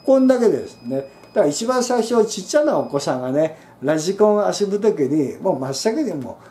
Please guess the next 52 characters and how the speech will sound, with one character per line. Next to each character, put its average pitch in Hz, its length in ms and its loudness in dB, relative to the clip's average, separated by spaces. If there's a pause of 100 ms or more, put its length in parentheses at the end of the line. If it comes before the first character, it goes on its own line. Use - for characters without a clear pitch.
(200)
あ 123 140 -6
の、 127 240 -4
こ 208 100 0
の 240 140 4
操 269 240 2
作 - 180 -6
か 107 100 -12
ら - 180 -12 (120)
ね、 147 240 -2 (300)
は-、 180 220 -4
あ 170 40 0
の、 160 140 -2
右 208 240 0
左 147 380 2
と - 340 2 (260)
前、 190 460 0
後 135 360 -2
ろ - 80 -8
ね、 - 380 0
止 143 100 -2
ま 147 120 0
る。 139 120 0
こ 202 120 -4
こ 311 140 0
だ 302 140 2
け 262 180 0
覚 247 400 4
え 143 120 2
れ 123 60 -2
ば、 135 180 2
ま 151 160 -2
ず 131 180 -6
遊 135 240 -4
べ 147 140 0
る。 139 200 2 (500)
こ 247 100 2
れ 269 60 0
が、 262 140 2
あ 247 40 0
の 233 80 2
ー、 - 20 0 (1040)
も 180 320 0
う 143 60 -10
全 233 260 0
て 180 100 2
の 120 220 -6
入 143 120 2
り 175 100 2
口 190 300 0
だ 147 80 2
よ 120 80 0
ね。 123 260 -8